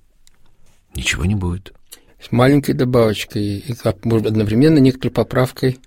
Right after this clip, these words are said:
Speaker 2: людям, ну, неважно кому, поправкой. Вот мы, мы сказали шаг,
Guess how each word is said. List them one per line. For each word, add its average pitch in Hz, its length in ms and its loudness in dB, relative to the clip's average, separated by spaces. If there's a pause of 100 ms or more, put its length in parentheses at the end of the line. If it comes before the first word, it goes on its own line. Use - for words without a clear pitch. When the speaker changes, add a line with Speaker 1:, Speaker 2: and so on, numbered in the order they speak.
(320)
Speaker 2:
людям, 120 520 0 (420)
ну, - 160 2
неважно 101 420 -4
кому, 107 320 -6
поправкой. - 580 -2 (340)
Вот 143 180 2
мы, 165 160 4
мы 160 100 6
сказали 120 420 2
шаг, 95 320 0